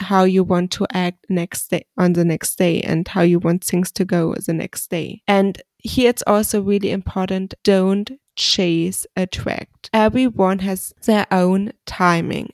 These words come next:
Everything happens in our own tempo.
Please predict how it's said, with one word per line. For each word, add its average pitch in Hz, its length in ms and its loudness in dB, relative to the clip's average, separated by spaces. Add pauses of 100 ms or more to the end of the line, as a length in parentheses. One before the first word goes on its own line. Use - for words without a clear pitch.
Everything 208 760 0
happens 202 600 0
in 185 140 -2
our 180 280 -2
own 180 280 -2
tempo. - 760 -6